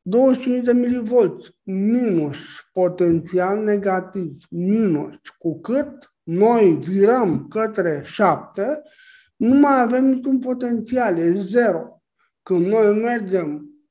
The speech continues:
în, coborâm în jos spre unu, aciditate mare, foarte mare, deci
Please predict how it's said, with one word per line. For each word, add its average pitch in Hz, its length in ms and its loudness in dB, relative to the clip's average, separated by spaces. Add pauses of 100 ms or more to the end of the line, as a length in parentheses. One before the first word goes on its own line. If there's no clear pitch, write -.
(140)
în, 175 380 -2
coborâm 190 560 6
în 214 180 6
jos 208 300 0
spre 170 400 -8
unu, 202 840 2
aciditate 170 1160 -4
mare, 165 640 -4
foarte 190 420 0
mare, 190 520 2
deci 156 400 -6